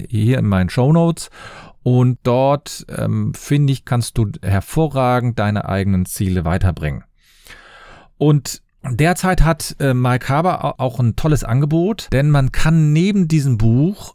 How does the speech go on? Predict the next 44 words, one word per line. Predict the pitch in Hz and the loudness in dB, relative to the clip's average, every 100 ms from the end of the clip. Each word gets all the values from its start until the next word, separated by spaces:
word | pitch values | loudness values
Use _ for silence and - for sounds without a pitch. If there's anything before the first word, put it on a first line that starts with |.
| - | -6
auch | 120 151 185 - | -2 0 -2 -4
zusätzlich | - 226 165 123 147 | -2 2 2 2 2
zum | - 107 | 2 2
gleichen | 104 123 127 | 2 0 -2
Preis | 113 85 80 113 180 - - - - _ | -4 -2 0 0 -2 -4 -14 -20 -20 _
auch | 117 135 | -2 2
noch | 123 117 | 2 0
einen | 120 120 127 | 0 0 0
Online-Kurs | 131 180 165 101 82 - 80 - | 0 4 6 6 4 2 0 -2
erwerben. | 87 78 76 82 107 160 208 - - - - - | -2 0 0 0 2 2 0 -8 -20 -20 -20 -8
Das | - 107 | -4 -2
heißt, | 127 151 | -2 0
normalerweise | 113 110 143 147 139 131 | 0 0 0 2 0 0
verkauft | 120 120 - 127 - | -2 -2 -2 -2 0
er | 117 | 2
das, | 110 110 - - - | 0 -2 -10 -16 -10
äh, | - 113 107 | 0 4 4
Buch | 95 139 175 - | 4 0 0 -2
se-, | 147 - | -2 -2
separat | 117 139 135 113 120 131 135 | 0 2 2 2 0 0 -2
und | 131 107 | -2 0
den | 98 | 0
Online-Kurs | 117 143 147 143 - 127 135 - | 0 0 2 0 0 2 0 -2
und | 113 104 | -2 0
jetzt | 127 | 0
verkauft | - 113 - 117 120 | 0 0 0 0 0
er | 104 | -2
das | 104 | -2
in | 92 | -4
einem. | 95 104 131 156 160 165 | -2 0 2 4 4 2
Das | 110 | 0
ist | 127 | 0
aber | 120 107 | 0 2
wirklich | 127 151 | 2 2
eine | 139 | 0
Sache, | 127 113 | -2 0
die | 113 | 0
sich | 101 95 95 | 0 0 2
wirklich | 120 143 117 | 0 2 0
lohnt, | 113 110 117 113 | 2 4 2 0
jemand, | 98 104 113 - | 0 2 2 2
der | 101 98 | 0 2
sein | 98 92 | 0 0
Leben | 92 101 104 98 | 2 2 2 0